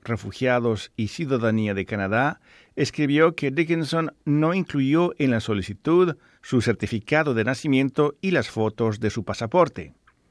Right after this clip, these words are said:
Sin embargo, según Kristen Dunbar Tobin, la abogada de la esposa sueca que compiló los documentos, ella dijo que eso no era cierto.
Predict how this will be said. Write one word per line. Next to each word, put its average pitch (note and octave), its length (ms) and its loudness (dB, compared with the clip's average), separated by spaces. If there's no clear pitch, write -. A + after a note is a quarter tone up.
Sin A2 180 -4
embargo, A#2 540 0
según A2+ 320 -2
Kristen B2 340 -2
Dunbar A#2+ 320 2
Tobin, C#3+ 480 -2
la A#2 140 0
abogada A#2+ 480 2
de C3+ 80 0
la A2+ 80 -2
esposa A2 400 -4
sueca C#3+ 420 -2
que A2+ 140 -12
compiló A2 420 2
los G2+ 160 2
documentos, D3 720 0
ella E3 260 2
dijo E3 260 2
que D#3 220 -2
eso D3+ 340 -2
no D3+ 140 2
era C#3+ 100 2
cierto. E3+ 600 -2